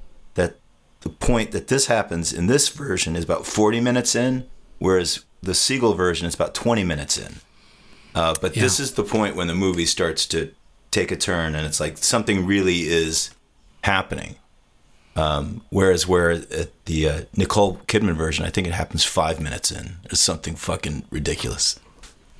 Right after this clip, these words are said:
Speaker 2: I couldn't bring myself to watch it. You watched it
Speaker 1: I
Speaker 2: again,
Speaker 1: watched
Speaker 2: huh?
Speaker 1: it. I watched it,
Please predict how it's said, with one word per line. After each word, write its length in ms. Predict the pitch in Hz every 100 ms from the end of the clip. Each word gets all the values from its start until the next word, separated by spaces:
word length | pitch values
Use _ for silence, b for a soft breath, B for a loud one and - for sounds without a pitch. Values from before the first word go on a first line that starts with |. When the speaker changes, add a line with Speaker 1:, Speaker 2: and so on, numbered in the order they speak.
| B B B B B B B - -
Speaker 2:
I 100 | 139
couldn't 280 | 190 175
bring 180 | 156 143
myself 400 | 139 120 127 117
to 100 | -
watch 400 | 104 107 101 -
it. 160 | 90 95
You 100 | 117
watched 380 | 117 113 - 95
it 40 |
Speaker 1:
I 100 | 92
Speaker 2:
again, 60 | 120
Speaker 1:
watched 280 | 131 104 107
Speaker 2:
huh? 60 |
Speaker 1:
it. 180 | - - -
I 80 | 95
watched 400 | 107 110 - -
it, 200 | 78